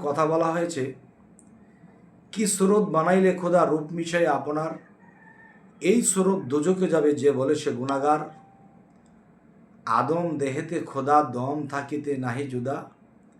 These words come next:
কেবা আদম কেবা খোদা, কে করিবে কার বিচার?" এবার লক্ষ কোটি আকার ধরে সাজিলে তুই নিরাকার।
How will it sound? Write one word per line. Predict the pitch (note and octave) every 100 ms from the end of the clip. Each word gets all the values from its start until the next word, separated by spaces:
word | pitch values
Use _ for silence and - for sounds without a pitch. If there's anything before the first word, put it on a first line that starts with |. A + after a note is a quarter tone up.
| _ _ _ _ _ -
কেবা | E3 E3+ G3
আদম | - C#3+ E3 F3+ F3
কেবা | - D3 F3
খোদা, | F3 C#3+ C#3+ D#3 E3 -
কে | D#3+
করিবে | E3+ F3 E3+ F3
কার | F3 D#3+ D#3+
বিচার?" | D#3+ E3+ D#3+ - - _ _ - - - - _ _ - _ -
এবার | - E3 D#3 B2+
লক্ষ | B2 B2+ - F3+
কোটি | F3 D#3+ E3
আকার | B2+ A#2 D3 D3+
ধরে | B2+ C#3 F#3+ - - - _ _ _ _ _ -
সাজিলে | - - C#3+ C3+ G3+ E3+
তুই | D3 B2
নিরাকার। | A2+ G#2 - G2